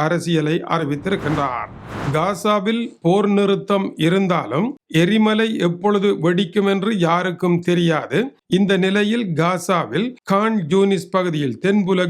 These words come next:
காசாவில் ஐம்பத்தி நான்கு தம்பதியர்களுக்கு திருமண விழா ஒன்று நடத்தப்பட்டிருக்கின்றது. பொதுவான ஒரு திருமண விழாவாக இது நடைபெற்று முடிவடைந்திருக்கின்றது. விண்ணப்பங்களின்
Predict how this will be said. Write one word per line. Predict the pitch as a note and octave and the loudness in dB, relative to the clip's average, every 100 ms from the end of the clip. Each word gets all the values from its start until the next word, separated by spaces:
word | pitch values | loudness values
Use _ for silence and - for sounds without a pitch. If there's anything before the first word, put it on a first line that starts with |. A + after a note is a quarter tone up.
| D#3 | 0
காசாவில் | D#3+ E3 F#3 D3 A2+ G3 C4 - D3+ | -2 0 0 0 0 -2 -4 -4 0
ஐம்பத்தி | G#3+ A3 A3+ A#3 G#3+ | 2 2 -2 0 0
நான்கு | G3+ F#3+ F3 E3 | 0 -2 -2 -2
தம்பதியர்களுக்கு | E3+ F#3 F#3 F#3 D3+ F3 F3 E3+ C3 B3 - | 0 0 0 0 0 0 0 -2 -2 -2 0
திருமண | F#3 A3+ A3+ A3+ A3 E3+ | 2 4 2 2 0 0
விழா | F3+ F#3 F#3 - | 0 0 -2 0
ஒன்று | E3+ D#3 G3+ G#3+ E3+ | 0 2 0 0 0
நடத்தப்பட்டிருக்கின்றது. | F3 F3 F#3 D#3 D3+ D#3 F3 F3 F3 D3 D#3+ C4+ - | -2 -2 -2 -2 -2 -2 -2 0 0 0 0 -2 -2
பொதுவான | F3 F#3+ A3 A3 A3 A#3 F3+ | 0 0 2 2 0 0 0
ஒரு | F3 E3+ | 0 0
திருமண | G3 G3 F#3 F3 D#3+ | 0 2 0 0 0
விழாவாக | E3 E3+ D#3 D#3 A2 G3 C4+ - G3 | 0 0 0 -2 -2 -4 -4 -2 0
இது | F3+ F3 | 2 2
நடைபெற்று | F#3 F#3+ E3+ E3+ G#3+ F3+ | 0 -2 -2 -2 0 2
முடிவடைந்திருக்கின்றது. | E3 D#3+ D#3+ D#3 F3+ G3 F#3+ E3+ C#3 A2+ - - D3+ | 2 0 0 0 -2 -2 0 0 -2 -6 -8 -4 2
விண்ணப்பங்களின் | G#3 A#3 - A3+ A3 G#3+ G#3+ | 2 2 0 0 0 0 0